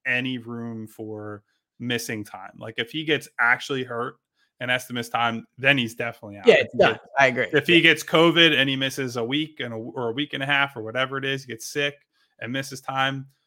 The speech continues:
Speaker 1: that's probably gonna rule him out. Like, we're talking about,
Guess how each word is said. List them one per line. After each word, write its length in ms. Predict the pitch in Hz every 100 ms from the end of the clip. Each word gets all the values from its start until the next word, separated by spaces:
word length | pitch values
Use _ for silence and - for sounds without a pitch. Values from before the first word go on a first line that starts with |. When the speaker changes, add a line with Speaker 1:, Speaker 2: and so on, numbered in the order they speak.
| _ _ _ -
Speaker 1:
that's 200 | 135 -
probably 440 | - 131 131 131
gonna 180 | 127 120
rule 260 | 120 113
him 100 | 107
out. 200 | 104 92 -
Like, 220 | 120 117 -
we're 120 | 180
talking 360 | 202 202 202 170
about, 400 | 156 135 127